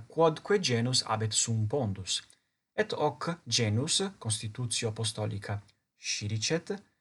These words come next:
est genus documentorum magni ponderis. Ergo, gaudemus, gaudemus quod pontifex noster de litteris latinis, vel litteris latinis,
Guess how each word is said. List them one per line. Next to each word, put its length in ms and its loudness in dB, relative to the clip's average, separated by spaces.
est 380 0
genus 560 2
documentorum 1040 -2
magni 460 0
ponderis. 500 -2
Ergo, 300 2
gaudemus, 720 0
gaudemus 500 2
quod 360 2
pontifex 560 -2
noster 480 2
de 80 6
litteris 460 2
latinis, 540 0
vel 240 2
litteris 560 0
latinis, 640 0